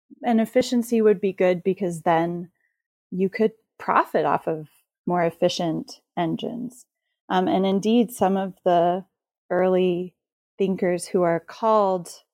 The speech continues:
kind of discoverers of energy, like William Thomson, or even earlier, um, some of the work that Watt did with the steam engine,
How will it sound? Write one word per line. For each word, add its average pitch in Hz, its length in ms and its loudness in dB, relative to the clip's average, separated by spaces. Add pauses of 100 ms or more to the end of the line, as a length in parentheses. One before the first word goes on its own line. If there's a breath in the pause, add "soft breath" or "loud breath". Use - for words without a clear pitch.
(360)
kind 185 180 -2
of 165 120 -2
discoverers 185 720 2
of 175 100 -2
energy, 170 500 0
like 165 220 -2
William 185 320 0
Thomson, 170 760 -6
or 170 460 0 (500 soft breath)
even 196 300 4
earlier, 185 760 0 (640)
um, 190 300 2
some 202 240 2
of 185 80 -2
the 190 100 2
work 185 220 2
that 185 160 0
Watt 185 300 2
did 175 160 -2
with 170 140 0
the 175 80 -2
steam 262 340 0
engine, 180 640 0